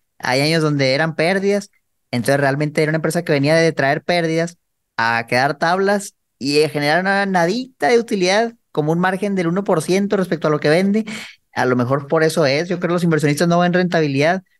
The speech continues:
es algo muy intensivo en capital y, y pues no creo que sea algo que, que pueda tener un crecimiento exponencial. O sea, digo, son torres que ahí se quedan y te acabas la zona y, y ya para qué pones más torres, la, la veo más complicada. Me recuerda esto en cierta manera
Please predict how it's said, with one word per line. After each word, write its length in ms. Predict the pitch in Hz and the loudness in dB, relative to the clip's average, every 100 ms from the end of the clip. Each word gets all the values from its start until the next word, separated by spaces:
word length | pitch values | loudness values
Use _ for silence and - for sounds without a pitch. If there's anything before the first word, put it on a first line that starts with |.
| _ _ _ _ | _ _ _ _
es 200 | 123 - | -2 0
algo 220 | 143 147 | 0 0
muy 160 | 160 165 | 0 0
intensivo 440 | 170 147 135 147 | 0 0 0 0
en 80 | 165 | 0
capital 680 | 185 180 127 147 170 175 180 - | -2 -4 -4 -2 0 -2 -8 -14
y, 300 | - 92 87 - | -16 -14 -14 -12
y 100 | 123 | -8
pues 180 | - 117 | -4 -2
no 140 | 123 | 0
creo 140 | - | -2
que 80 | 143 | -2
sea 160 | 139 143 | -2 0
algo 160 | 151 | 0
que, 280 | 151 131 123 113 | 0 0 0 0
que 80 | |
pueda 160 | 123 147 | -2 -2
tener 120 | 143 | -2
un 60 | 151 | -2
crecimiento 380 | 156 151 139 165 | -2 0 0 -2
exponencial. 680 | - 165 135 123 127 147 | -2 -2 -2 -2 -2 -2
O 40 | 202 | 0
sea, 100 | 170 | 0
digo, 240 | 165 156 | 0 0
son 240 | 143 156 170 | 0 -2 0
torres 320 | 175 180 180 | 0 0 -2
que 80 | 156 | -2
ahí 80 | |
se 140 | 156 180 | -2 -2
quedan 300 | 175 202 185 | -2 -2 -2
y 200 | 175 139 _ _ _ | -6 -8 _ _ _
te 80 | 120 | -4
acabas 340 | 123 139 165 | 0 0 2
la 80 | 151 | 0
zona 340 | 135 151 180 | 0 -2 0
y, 120 | 175 | -2
y 120 | 147 131 | -2 0
ya 180 | 131 | 0
para 140 | 139 151 | 0 -2
qué 100 | 147 | -2
pones 200 | - 160 | -2 0
más 220 | 165 165 | -2 -2
torres, 240 | 151 160 | -2 0
la, 120 | 156 131 | 0 0
la 100 | 131 | 0
veo 100 | 131 | 0
más 140 | 147 | 0
complicada. 600 | - 165 151 139 156 151 - - - _ _ | -2 -2 -2 0 0 -2 -8 -20 -20 _ _
Me 160 | 143 | -2
recuerda 460 | 147 143 151 156 170 | 0 0 0 2 2
esto 220 | 175 175 | 0 -2
en 80 | 180 | -2
cierta 200 | 175 170 | -2 0
manera 460 | 175 170 180 170 | 0 2 2 2